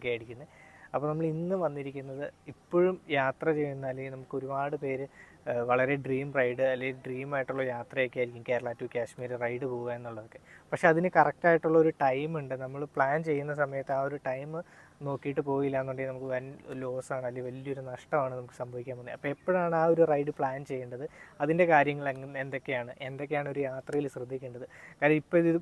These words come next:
മൂന്ന് വർഷങ്ങൾക്ക് ശേഷം, അല്ലെങ്കിൽ ആദ്യം നമ്മൾ പോയ സമയത്ത് ഇട്ടിരുന്ന വീഡിയോ ഇപ്പോഴും കയറി അത് ബേസ് ചെയ്ത് ഒരുപാട് എൻക്വയറീസ് കാര്യങ്ങൾ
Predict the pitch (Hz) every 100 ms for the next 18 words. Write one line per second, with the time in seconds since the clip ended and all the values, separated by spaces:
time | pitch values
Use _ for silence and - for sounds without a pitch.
0 | 160 151 165 - 156 151 143 - 147 143
1 | 147 139 143 131 135 147 143 139 139 131
2 | 131 131 131 127 127 123 131 131 127 123
3 | 127 - 135 135 127 127 127 135 - -
4 | - 139 139 143 139 131 135 139 135 131
5 | 139 143 151 139 131 135